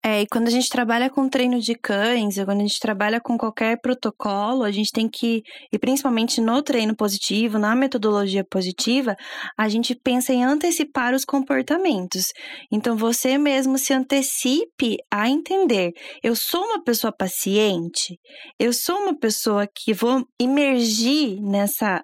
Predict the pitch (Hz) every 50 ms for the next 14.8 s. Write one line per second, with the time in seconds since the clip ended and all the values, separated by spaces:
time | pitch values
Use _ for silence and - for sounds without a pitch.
0 | - - 202 202 202 202 - - - 208 190 - - 202 202 196 - - - -
1 | - - 208 185 196 208 214 - - - - - _ - 208 185 196 233 240 226
2 | 220 208 202 196 185 180 175 196 190 196 190 190 - - - 202 196 196 196 185
3 | 190 - - - 190 190 - _ - 196 190 226 247 240 233 - - - 202 185
4 | 180 170 175 170 170 214 220 202 185 170 170 175 - _ _ - - - - -
5 | - _ - 233 254 254 240 220 220 220 240 269 311 330 - - 233 196 175 165
6 | 170 - - _ - 226 226 240 233 220 - 262 269 269 269 - 269 262 262 277
7 | 294 302 302 294 254 247 226 226 233 214 226 214 - 220 208 - 214 - - 247
8 | 233 220 175 165 165 - - - - - - - - _ - 285 277 269 285 277
9 | 311 294 - 269 277 262 269 - - 311 294 269 262 262 - 262 240 262 269 285
10 | 330 320 285 262 254 269 294 294 - 214 202 196 208 214 208 196 190 208 208 240
11 | 311 359 359 285 262 240 - - _ 208 185 175 175 - - - - 185 180 185
12 | 180 175 175 185 196 202 202 190 180 180 180 175 170 175 196 196 185 220 269 330
13 | 311 226 202 202 233 240 247 226 208 190 190 196 208 208 208 - 208 214 254 -
14 | - 226 202 196 202 214 220 196 202 196 190 185 180 175 180 202